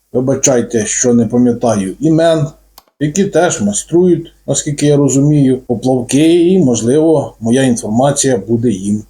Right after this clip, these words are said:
корисною. Та розуміння, що і з чого і як робиться, дозволить зробити вірний вибір. Раптом такий поплавок десь вам трапиться на прилавку магазина.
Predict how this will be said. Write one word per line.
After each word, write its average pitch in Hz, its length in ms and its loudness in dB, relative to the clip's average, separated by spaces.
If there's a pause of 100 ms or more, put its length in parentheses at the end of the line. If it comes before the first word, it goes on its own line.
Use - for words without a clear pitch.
(100)
корисною. 123 480 -2 (580)
Та 143 160 0
розуміння, 175 680 2
що 180 540 0
і 131 100 2
з 104 40 0
чого 151 760 0
і 123 180 2
як 147 340 0
робиться, 131 520 -2
дозволить 180 640 2
зробити 175 640 0
вірний 120 640 -2
вибір. 127 540 0 (260)
Раптом 139 600 -2
такий 131 360 -2
поплавок 135 720 -2
десь 156 380 0
вам 143 340 0
трапиться 127 720 -2 (100)
на - 80 -6
прилавку 127 500 0
магазина. 143 600 0